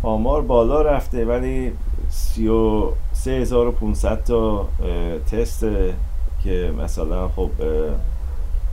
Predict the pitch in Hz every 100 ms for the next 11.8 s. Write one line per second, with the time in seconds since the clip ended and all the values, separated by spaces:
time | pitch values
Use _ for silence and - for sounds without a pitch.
0 | - 101 101 - 101 92 98 - - 92
1 | 95 90 98 92 87 90 87 87 101 92
2 | - 92 85 90 80 - - - - -
3 | - - - - 107 110 120 110 110 113
4 | 139 - - - - - - - - -
5 | - 92 92 - - 123 107 107 107 120
6 | 113 120 120 110 - 73 76 85 85 87
7 | - 85 82 - 82 80 76 69 - -
8 | - - 92 - 87 85 87 80 110 -
9 | 71 - - - - - - - - -
10 | - 139 147 143 139 139 - 127 113 113
11 | 127 131 127 123 - 123 120